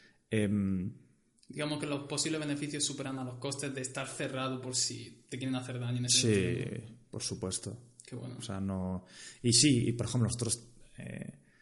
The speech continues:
Speaker 1: te-, tengo una marca personal bastante buena en el sentido de que siempre he defendido los libros, siempre he defendido que te autoformes. Es muy difícil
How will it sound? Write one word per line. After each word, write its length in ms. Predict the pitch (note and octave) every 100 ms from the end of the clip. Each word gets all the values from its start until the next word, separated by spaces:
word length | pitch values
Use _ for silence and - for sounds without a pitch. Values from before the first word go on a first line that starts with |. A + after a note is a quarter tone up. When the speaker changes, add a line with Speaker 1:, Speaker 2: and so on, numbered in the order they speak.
| _ _ _ _
Speaker 1:
te-, 160 | A#2 -
tengo 200 | - A#2
una 100 | A#2
marca 400 | A2+ A2+ A2+ A2
personal 440 | A#2 G2+ A2+ A2 A#2
bastante 960 | A2+ - A2 G#2+ A2+ G#2+ G#2 G2+ - -
buena 400 | G#2 G2+ C3 B2
en 60 | G2
el 60 |
sentido 360 | F#2+ G2 F#2 A2
de 120 | G#2
que 640 | G2+ A2 G2+ G2 F#2+ A#1+ -
siempre 340 | - A2 G#2
he 20 | G#2+
defendido 720 | G#2+ G2+ G#2+ G2 G2 G2 G2 - _ _ _ _
los 120 | G2+ G#2
libros, 460 | B2 B2 B2 A#2+
siempre 220 | B2 G#2
he 40 | G#2
defendido 560 | G#2+ G2 G#2 G2+ G2 -
que 140 | G2
te 100 | F2+
autoformes. 640 | F#2 G2 - A#2 A#2 A2+ A#2+
Es 120 | A#2+
muy 160 | C3
difícil 640 | B2 A2 A#2+ - G#2 F2+